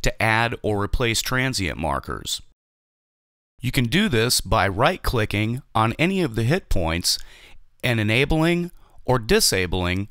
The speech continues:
the transient marker for that transient. So if you have something that showed up that you didn't want, you could take that out.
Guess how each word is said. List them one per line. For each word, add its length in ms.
the 80
transient 560
marker 420
for 300
that 220
transient. 760
So 200
if 100
you 120
have 180
something 360
that 120
showed 300
up 120
that 200
you 60
didn't 340
want, 340
you 100
could 140
take 240
that 180
out. 280